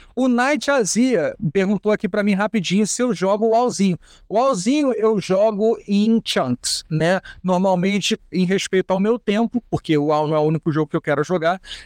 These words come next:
eu pego uma expansão e jogo. E quando eu termino esse conteúdo, eu espero chegar em um ou dois patches a mais e faço os dois patches.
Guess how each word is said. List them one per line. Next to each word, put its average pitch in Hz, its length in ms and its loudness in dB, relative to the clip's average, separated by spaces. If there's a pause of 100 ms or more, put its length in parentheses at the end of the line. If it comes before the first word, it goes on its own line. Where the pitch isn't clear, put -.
eu 208 100 2
pego 220 300 0
uma 220 80 2
expansão 220 480 -2
e - 20 2
jogo. 143 460 -2
E 165 100 0
quando 185 200 -2
eu 180 40 2
termino 185 340 0
esse - 140 -4
conteúdo, 190 400 0
eu 196 40 0
espero 180 300 -2
chegar 175 300 -2
em 170 100 -6
um 226 180 2
ou 233 60 2
dois 208 220 -2
patches 190 320 -2
a 180 80 0
mais 185 240 0
e 190 40 -2
faço 180 320 -2
os 175 40 -2
dois 190 160 -2
patches. 131 360 -4